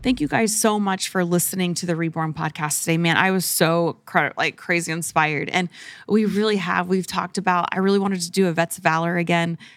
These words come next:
this year. Unfortunately, that's not gonna happen. Um, but maybe in twenty twenty-three to bring that back or to do something. I mean, these vets,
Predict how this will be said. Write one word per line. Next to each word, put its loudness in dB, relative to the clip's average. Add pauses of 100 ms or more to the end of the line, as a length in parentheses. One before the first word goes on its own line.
this 2
year. 0 (280)
Unfortunately, -2
that's -4
not -6
gonna -8
happen. -6 (420)
Um, -2
but 0
maybe 2
in 0
twenty -2
twenty-three -6
to -6
bring -4
that -4
back -6
or -6
to -8
do 0 (260)
something. -4
I 0
mean, 0
these 0
vets, 0